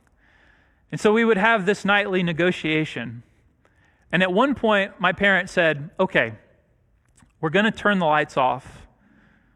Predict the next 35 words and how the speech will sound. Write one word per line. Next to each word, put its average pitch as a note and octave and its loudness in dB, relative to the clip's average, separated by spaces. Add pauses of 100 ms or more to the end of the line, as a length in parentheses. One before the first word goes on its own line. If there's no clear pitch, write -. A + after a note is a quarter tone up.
(200)
but G3 -6
tonight A3 2
we're F#3 2
going F#3+ 0
to F3 -2
sit G3 -2
at E3+ 0
the F3+ -4
end F3 -2
of D#3 -4
your E3 0
bed, D3 -2 (920)
and E3+ -4
we're F3 2
just A3 -4
gonna A#3+ 2
be G#3+ 0
here F3+ 0
with C#3+ -2
you C#3 -4
to - -16
show G#3 0
you F3 -2
that C#3+ -6
there's D#3 -4
nothing D#3+ -4 (380)
to - -14
be D3+ -2
afraid F#3+ 0
of. A#2 -8 (580)
There's E3 -2
nothing A3+ 0
in G3+ 0
this F#3+ -4
darkness D#3 -4